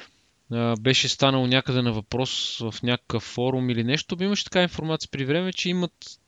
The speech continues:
желанието да обединят, нали, максимално да сближат двете операционни системи, защото, нали, то е невъзможно на този етап, или поне не беше на ония етап,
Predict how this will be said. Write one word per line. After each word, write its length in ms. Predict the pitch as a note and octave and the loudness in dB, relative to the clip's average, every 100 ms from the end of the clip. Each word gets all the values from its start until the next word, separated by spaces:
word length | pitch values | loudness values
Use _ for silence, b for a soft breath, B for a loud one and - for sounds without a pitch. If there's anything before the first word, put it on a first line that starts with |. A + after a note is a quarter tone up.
| - - | -20 -12
желанието 800 | B2 B2 C3 C#3 D3+ C3+ B2 F3 | -4 0 4 4 4 2 0 -2
да 120 | D#3 | 0
обединят, 840 | C#3+ C3 B2 B2+ C#3 D3 _ - - B B B - | 0 2 0 2 2 0 _ -14 -12 B B B 0
нали, 200 | C3+ C#3 | 2 4
максимално 600 | C3+ B2+ - C3 D3 D3 | 2 0 0 2 4 2
да 100 | C3+ | 0
сближат 480 | A#2 B2 A#2+ C3+ B2+ | -2 -2 -2 0 0
двете 280 | A#2+ C3 A#2+ | 2 0 0
операционни 460 | B2 G#2+ A2+ A2+ | -2 0 0 0
системи, 320 | G#2+ - B2+ | -2 -2 -2
защото, 380 | E3 - E3 - - - - | -2 -6 -8 -8 -14 -14 -6
нали, 240 | D3 D3 | 0 0
то 160 | C3+ C#3+ | 2 2
е 40 | |
невъзможно 840 | C#3 C3 B2+ C#3+ C#3+ C3 C3+ A#2+ A2+ | 2 2 0 2 2 2 2 0 -2
на 140 | A#2+ A#2+ | 0 0
този 220 | - A#2 | 2 2
етап, 280 | A2 A#2 - | 4 0 0
или 120 | A#2 | -4
поне 220 | - B2 | 0 2
не 120 | A#2+ | 2
беше 320 | A2 B2 B2 B2 | 2 2 2 0
на 80 | |
ония 200 | B2 A#2 | 0 0
етап, 260 | G#2+ - A#2 | -2 -2 -6